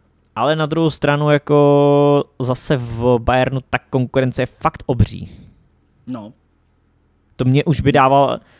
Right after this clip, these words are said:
Speaker 1: vlastně si, ale on je za dobrou cenu, on je za málo, že? On nějak okolo třiceti to bylo, ne?
Speaker 2: No, za třicet zaplatil Bayern
Speaker 1: No,
Speaker 2: aktuálně, čo
Speaker 1: no.
Speaker 2: sa hovorí.
Speaker 1: Kámo, třicet, ještě je, je to mladý týpek, takže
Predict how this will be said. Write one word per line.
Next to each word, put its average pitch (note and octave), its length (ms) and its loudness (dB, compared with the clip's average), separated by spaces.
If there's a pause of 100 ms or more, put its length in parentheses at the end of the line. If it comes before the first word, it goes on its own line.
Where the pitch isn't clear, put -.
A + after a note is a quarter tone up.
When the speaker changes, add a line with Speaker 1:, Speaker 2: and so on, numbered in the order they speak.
(120)
Speaker 1:
vlastně D3+ 280 -4
si, - 180 -10 (140)
ale E3 200 2
on C#3 280 0
je D#3+ 60 2
za B2+ 120 0
dobrou C#3+ 260 2
cenu, A#2+ 260 -2
on A#2 80 0
je A#2+ 60 -2
za G#2 120 -4
málo, G#2+ 260 -4
že? G2 120 -8
On G#2 120 -4
nějak A2 220 -6
okolo A2 240 -2
třiceti G#2 400 -8
to G2 120 -10
bylo, E2+ 240 -12
ne? F2+ 240 -12 (1700)
Speaker 2:
No, C#3 120 -8
za D#3 140 0
třicet D#3+ 480 -6
zaplatil C3+ 460 -6
Bayern A2 260 -2
Speaker 1:
No, G#2+ 80 0 (100)
Speaker 2:
aktuálně, A#2 480 -6
čo G2+ 80 -4
Speaker 1:
no. G2+ 100 -2
Speaker 2:
sa G2+ 80 0 (140)
hovorí. C3+ 320 -8 (160)
Speaker 1:
Kámo, B2 340 0
třicet, - 540 0
ještě A#2 240 -4
je, A#2+ 260 2
je A2+ 120 -2
to B2+ 100 -6
mladý A2+ 320 -6
týpek, A2 440 -4
takže A2+ 260 -6